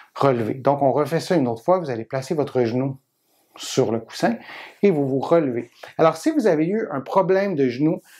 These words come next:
une chirurgie, de l'arthrose, peu importe,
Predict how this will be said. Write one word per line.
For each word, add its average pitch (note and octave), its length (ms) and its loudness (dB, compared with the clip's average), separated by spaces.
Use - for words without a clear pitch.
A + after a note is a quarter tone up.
une C#3+ 140 2
chirurgie, D3+ 800 0
de C3 80 6
l'arthrose, F#3+ 680 2
peu D4 200 4
importe, F3 480 0